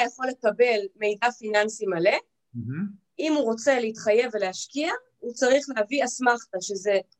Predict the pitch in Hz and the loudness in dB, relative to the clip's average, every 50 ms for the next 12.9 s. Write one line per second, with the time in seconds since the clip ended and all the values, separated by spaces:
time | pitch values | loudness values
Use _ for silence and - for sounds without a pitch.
0 | _ _ _ - 254 262 277 277 269 254 233 220 233 - - 262 247 233 - - | _ _ _ -4 -4 -2 0 2 2 2 0 0 -2 0 0 0 0 -2 -4 -6
1 | 269 247 226 - 254 226 202 208 208 214 - - - 190 196 214 233 269 - - | -6 -8 -6 -4 -2 2 4 4 4 2 0 -12 -10 -4 -2 0 0 -2 -4 -8
2 | _ _ _ _ _ - 202 202 185 190 196 - - 262 320 427 480 - _ _ | _ _ _ _ _ -8 -6 -6 -4 -6 -8 -6 -2 0 0 0 0 -2 _ _
3 | _ _ _ _ _ - 262 302 330 339 294 294 302 311 302 294 - 311 311 302 | _ _ _ _ _ -2 2 2 2 2 2 -2 -4 -4 -6 -6 -8 -8 -8 -6
4 | 339 311 320 320 - 302 294 277 269 _ _ _ _ _ _ _ _ _ _ - | -4 -6 -6 -4 -4 -4 -4 -4 -6 _ _ _ _ _ _ _ _ _ _ -4
5 | 120 123 123 127 127 - - - 123 117 110 117 123 123 123 135 131 127 120 107 | -2 0 0 0 -2 -4 -4 -4 -2 -2 0 0 0 0 -2 -2 -2 -4 -2 0
6 | 107 156 180 196 196 - - 156 151 156 175 180 175 160 - 151 135 127 127 143 | 4 4 4 4 2 0 0 0 2 2 2 0 0 -2 -4 -4 -2 -2 0 2
7 | 175 190 175 156 151 - - 160 156 190 220 226 185 180 165 156 147 143 139 - | 2 2 2 0 -2 -2 -2 -2 0 0 0 0 0 0 -2 -2 -2 -4 -4 -2
8 | 196 185 180 165 135 127 156 180 180 175 - 165 143 139 135 135 131 131 131 127 | -2 -2 -2 -2 -2 -2 -2 -2 -2 -2 -2 0 0 0 0 0 0 -2 -2 0
9 | 127 170 180 180 165 - 160 143 135 - - - _ - - - 139 135 - - | 0 0 0 0 -2 -2 -2 -4 -4 -6 -8 -14 _ -12 -8 -6 -6 -6 -6 -4
10 | - 180 185 190 190 185 190 180 165 160 - - 165 156 156 151 151 - - 165 | -2 0 0 2 4 4 4 4 4 2 -2 -2 0 0 0 0 -2 -4 -4 -2
11 | 160 170 185 190 185 185 - 170 160 156 156 147 139 151 175 208 208 208 196 175 | 0 2 2 2 0 0 -2 -2 -2 0 0 -2 -2 0 2 2 4 4 2 0
12 | 180 - 156 156 151 - 285 285 277 269 269 214 208 214 196 196 - _ | -2 -4 -6 -4 -4 -2 0 0 0 0 0 0 0 0 0 0 -4 _